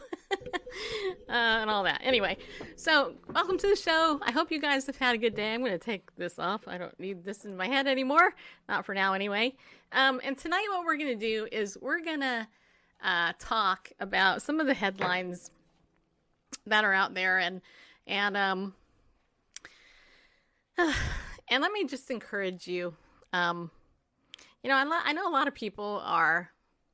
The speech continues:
kind of obsessed right now with the election 'cause, you know, here it is January and we still don't have a sworn in new president.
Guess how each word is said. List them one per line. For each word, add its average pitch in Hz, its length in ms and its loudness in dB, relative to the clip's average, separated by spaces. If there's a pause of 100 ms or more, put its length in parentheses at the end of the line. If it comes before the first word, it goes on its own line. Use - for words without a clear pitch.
(1080)
kind 294 180 2
of 262 80 0
obsessed 196 480 -2
right 220 160 0
now 185 180 -2
with 180 180 -4
the 180 100 -6
election 170 640 -6 (140)
'cause, 175 340 -6
you 208 120 -12
know, 156 140 -6
here 214 220 -2
it 208 60 -4
is 180 160 -4
January 190 920 -4
and 143 100 -14
we 151 100 -10
still 240 260 -2
don't 240 180 -4
have 226 220 -2
a 190 60 -10
sworn 220 320 -4
in 214 140 -4
new 208 160 -2
president. 220 720 -2